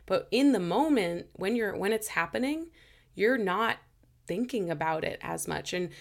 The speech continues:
I've had clients, you know, as they started to work with me, they're, they're beginning to be like, "Oh, I'm starting to pause in the middle of my binges."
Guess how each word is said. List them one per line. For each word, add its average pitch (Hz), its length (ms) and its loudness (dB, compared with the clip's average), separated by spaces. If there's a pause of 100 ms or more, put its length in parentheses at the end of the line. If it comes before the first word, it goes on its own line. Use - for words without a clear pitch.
(200)
I've 175 220 2
had 214 240 0
clients, 190 580 -4 (220)
you 185 80 -2
know, - 80 -2
as 175 200 2
they 175 80 0
started 165 320 -4
to - 60 -14
work 208 180 -4
with 196 160 -10
me, 175 260 -6 (880)
they're, 175 340 0 (100)
they're 175 160 2
beginning 196 460 4
to - 100 -8
be 175 100 -2
like, 170 260 0
"Oh, 196 140 4
I'm 170 160 2
starting 240 360 2
to 330 80 0
pause 170 540 0
in 151 80 -4
the 151 60 -4
middle 160 260 -4
of - 100 -6
my - 120 -4
binges." - 640 -8